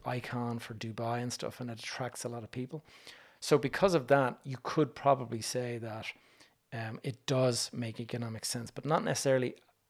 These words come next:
the asset itself, maybe the wider impact that it has in the area. But the, in New York City, for example, these, these tall buildings, like, they have these super slender towers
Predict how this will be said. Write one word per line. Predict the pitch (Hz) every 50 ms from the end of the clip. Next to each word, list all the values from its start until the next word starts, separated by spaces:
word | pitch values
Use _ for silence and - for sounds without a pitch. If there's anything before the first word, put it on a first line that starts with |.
| _
the | - 139 - -
asset | 123 127 117 - - 120 117
itself, | 113 - - - 131 127 - - - - - - - - _
maybe | - 127 135 131 135
the | 117 123
wider | 117 113 107 117 117 123 123 127 120 117 113 - -
impact | - 127 127 123 - - 113 - - -
that | 117 104
it | 104 90 -
has | - 123 117 113 113 110 101 - - - _ _ _ _ _ - _ _ _ _ _ _ -
in | 131 135 123
the | 123 117 117
area. | 117 117 117 110 95 - - _ _ - - - - - - - - - - -
But | 135 139 - - -
the, | 139 139 139 143 -
in | 151 156 156
New | 170 180
York | 185 170 156 139 -
City, | - - 156 151 139
for | - - 131
example, | 120 113 107 120 117 120 117 - 117 110
these, | 113 120 127 135 123 - - _ _
these | 143 143 131 -
tall | - - - - 127 127 131 127 120
buildings, | 113 123 117 127 123 120 110 113 107 -
like, | - 113 113
they | 117 117
have | 104 120 139 135 -
these | - 123 120 117
super | - - - - 143 139 - 120 120 117 - - - - - - _ _ -
slender | - - - - 127 120 123 123 123 123 120 113 117 113
towers | - - - 127 117 117 113 110 107 107 107 - - -